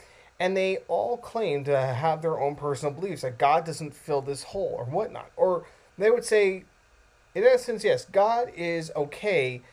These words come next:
but I can't believe in God due to lack of evidence. And so I'll ask them,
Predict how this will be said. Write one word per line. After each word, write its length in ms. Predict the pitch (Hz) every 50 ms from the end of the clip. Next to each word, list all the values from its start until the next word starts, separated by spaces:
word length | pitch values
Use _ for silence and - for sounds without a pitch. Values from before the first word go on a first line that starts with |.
| _ - _ _ _ 143
but 320 | 139 170 170 170 165 170 -
I 140 | 156 175 170
can't 320 | - - 294 294 262 220
believe 240 | 214 226 240 226 202
in 80 | 180
God 400 | 156 156 147 143 139 139 135 127
due 220 | 123 160 185 185 170
to 160 | - - 165
lack 260 | 151 156 151 147 147
of 100 | 156 -
evidence. 600 | - 202 170 147 113 101 - - - - - - _ -
And 120 | 147 143
so 160 | - 185 175
I'll 180 | 160 147 147 160
ask 360 | 220 269 311 311 - - -
them, 360 | - 143 131 127 151 190 -